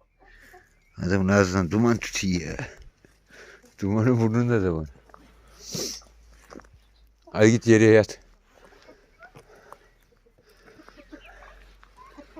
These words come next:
Tavuklar mavuklar yakında da bir sürpriz olabilir arkadaşlar. Birkaç gün içinde yine dağlarda olabiliriz. Ee,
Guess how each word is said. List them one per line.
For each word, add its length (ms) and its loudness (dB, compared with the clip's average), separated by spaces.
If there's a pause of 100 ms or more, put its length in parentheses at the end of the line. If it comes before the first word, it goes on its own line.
(140)
Tavuklar 540 2
mavuklar 460 0
yakında 480 -2
da 140 0
bir 60 -2
sürpriz 500 -2
olabilir 360 4
arkadaşlar. 640 2
Birkaç 320 2
gün 100 -2
içinde 420 -6 (720)
yine 280 0
dağlarda 480 4
olabiliriz. 840 0 (1600)
Ee, 680 -2